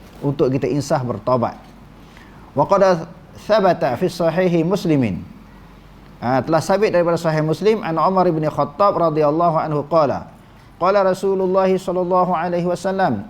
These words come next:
"Man nama an hizbihi aw an syai'in minhu faqara'ahu ma baina salatil fajri wa salatil zuhri,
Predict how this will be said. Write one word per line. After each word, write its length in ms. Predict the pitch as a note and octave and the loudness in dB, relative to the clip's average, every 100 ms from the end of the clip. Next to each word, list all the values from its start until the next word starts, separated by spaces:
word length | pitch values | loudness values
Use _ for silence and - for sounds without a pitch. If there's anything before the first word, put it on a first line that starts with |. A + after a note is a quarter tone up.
| B2+ | -6
"Man 240 | D#3+ E3+ | -4 -2
nama 400 | F#3 F#3+ F#3 E3 | -2 0 0 -2
an 160 | F#3 F#3 | 0 0
hizbihi 640 | F#3+ F3+ E3+ E3 C3 A2+ | 0 0 2 4 2 0
aw 240 | C#3 E3+ | -2 -2
an 160 | E3 F#3 | 0 -2
syai'in 480 | - G3+ G3+ F#3+ F#3+ | -2 0 0 0 0
minhu 400 | G#3+ G3 D#3+ A2+ | 0 0 0 -2
faqara'ahu 720 | - - F3 F#3 F3+ G#3 G#3+ | -2 -2 0 2 2 2 2
ma 240 | F#3+ F#3 | 0 -2
baina 320 | E3 D#3 G#3 F#3 | -2 -2 -2 -4
salatil 560 | - E3+ F#3+ F#3+ F3+ | -4 -2 0 0 -2
fajri 400 | E3+ G3 F3+ E3 | 0 0 2 0
wa 80 | D#3 | 0
salatil 560 | D3+ E3+ F#3 F3 E3+ D3+ | -2 -2 -2 -2 -4 0
zuhri, 480 | A3 E3+ C3 F#2 | 2 2 0 -4